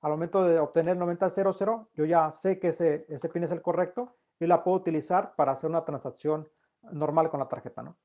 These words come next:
En este punto, como ya sabemos el pin, podemos ir a cualquier A T M y cambiar ese pin, ¿no? Por, por el pin que nosotros queramos, ¿no? Eh, tenemos control total de la tarjeta física, lo que significa que, eh,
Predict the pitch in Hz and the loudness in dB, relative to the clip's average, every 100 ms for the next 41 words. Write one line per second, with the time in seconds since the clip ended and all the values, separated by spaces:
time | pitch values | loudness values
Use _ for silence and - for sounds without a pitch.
0 | _ _ - 170 202 226 233 220 165 180 | _ _ -4 2 6 6 4 0 2 0
1 | 165 185 185 214 202 202 190 220 247 _ | 0 0 4 4 4 0 -2 -2 -6 _
2 | _ 156 170 175 190 185 170 175 175 175 | _ 2 2 2 2 2 2 2 2 4
3 | 175 180 175 147 143 156 151 143 135 131 | 0 0 -4 -4 0 0 0 -4 -14 -16
4 | 143 - 123 _ 135 120 117 131 131 117 | -10 -8 -8 _ -8 -8 -10 -12 -10 -10
5 | - - - - - - - _ _ _ | -16 -16 -14 -12 -16 -20 -20 _ _ _
6 | _ _ _ _ 165 143 139 143 _ - | _ _ _ _ -14 -12 -12 -16 _ -8
7 | 160 165 160 - 151 147 170 156 156 156 | -4 2 0 0 -4 2 4 4 4 2
8 | 151 135 135 156 151 147 156 - 170 139 | 4 0 -2 0 -2 -2 -8 -2 -2 -2
9 | 120 135 131 147 147 151 131 - _ _ | -6 -12 -10 -8 -4 -4 -4 -8 _ _
10 | _ _ 143 143 - - | _ _ -8 -6 -8 -14